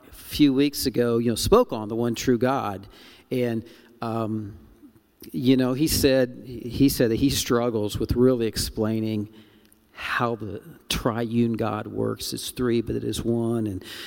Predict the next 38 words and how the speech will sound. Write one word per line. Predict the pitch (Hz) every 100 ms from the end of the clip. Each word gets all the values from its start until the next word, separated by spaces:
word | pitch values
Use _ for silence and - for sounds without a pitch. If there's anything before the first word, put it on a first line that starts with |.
| -
and, | 123
you | 135
know, | 139
we | 139
think | 123 143 135
of | 123
all | 123
these | 127 120
metaphors, | 127 127 123 127 123 120 -
but | -
none | 147 180 165
of |
the | 120
metaphors | 117 113 - 120 110
quite | - 113 113
work. | 117 110 107 - _ _ _
It's | -
just | 165 190
the | 151
way | 139
it | 120
is. | 143 95 92 - - _ _ _ _ _ _ - -
But | 135
here's | - 127 196 180 151
a |
beautiful | 123 117 143 151 143
setting | - - 143 139 120
where | 113
we | 117 113
see | - - 120
all | 120 117 117
three. | - - 110
We | 101
see | 113 -
the | 120
Son | 120 - 160 151
of | 151
God | 135 113 110 110